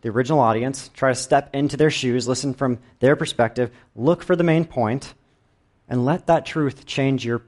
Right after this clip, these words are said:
perception. Perspective does matter with parables because what they hear would stand, and what would stand out to them, what kind of emotions would arise when they heard certain words. Like, you have parables of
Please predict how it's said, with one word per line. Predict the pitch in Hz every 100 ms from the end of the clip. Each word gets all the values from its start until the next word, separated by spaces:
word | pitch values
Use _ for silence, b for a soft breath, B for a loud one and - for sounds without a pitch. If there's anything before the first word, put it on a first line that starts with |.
| _ -
perception. | 117 156 156 107 82 - _ _ _ _ _ _ _ _ _ _ _ _ _ _ _ _ _ _ _ _ _ _ _ _ _ _ _ _ _ -
Perspective | 127 170 170 175 131
does | 147 160 135
matter | 120 127 147 170 139
with | 110 -
parables | 127 110 101
because | 104 120 165 - b b b b b b _ _ _
what | - 101 175
they | 196 156
hear | 139 135 127 127 - _ _ _ _ _ _ _ _ -
would | 117
stand, | - 139 131
and | 120 120 120
what | 151
would | 147 139
stand | 147 131
out | 120 113
to |
them, | 113
what | 123
kind | 147 131
of |
emotions | 117 120 135 156 156 151
would | 143
arise | 127 107 101 110 123
when | 117
they |
heard | 107 120 113
certain | - 123 143 127
words. | 107 98 117 117
Like, | 113 135
you |
have | 143 139
parables | - 147 135 127
of | 135